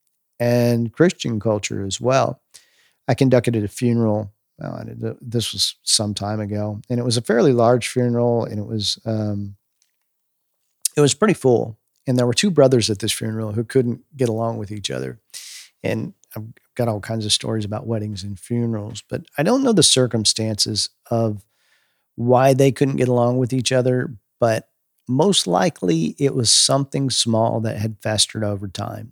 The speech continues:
That's usually the way those things are, is there's something small, and as they don't work them out, things out and talk about it, it just gets worse and worse and worse to the point that people don't talk to each other, and for some reason they end up hating each other.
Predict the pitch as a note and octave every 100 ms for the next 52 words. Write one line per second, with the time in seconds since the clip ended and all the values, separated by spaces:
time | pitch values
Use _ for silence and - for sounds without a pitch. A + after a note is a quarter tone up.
0 | - A2+ - B2 C3 B2+ C3 B2 A2+ A2+
1 | A2+ A2+ A2+ - A2+ A2+ G#2 G#2+ G#2+ A2
2 | A2 G#2 G#2+ - A2 G#2+ A2 - A2 A2
3 | A2+ A2+ A2 G#2+ - _ _ _ _ _
4 | _ - A#2 G2 A#2 A2+ B2+ - B2 B2
5 | - - A#2+ A2+ A2 A#2 - _ - A#2+
6 | A#2+ A2 A2+ A2+ - A2+ G#2 A#2+ A#2 -
7 | A2 A2 A2+ A2+ B2 A2+ A2+ - A#2+ -
8 | A2+ A2+ G#2+ - G#2+ A2 G#2 - G#2 G#2+
9 | A2 G2 - - - A2 - A#2+ A2+ A2+
10 | G#2+ - A2+ A#2 A2+ G2+ G#2 G#2 - A2+
11 | - G#2+ G#2+ A2 G#2+ G#2+ G#2+ - G2+ A2
12 | A2+ G#2+ G#2+ G#2 G#2+ G#2 G2+ - B2 A#2+
13 | A2+ A2 - - -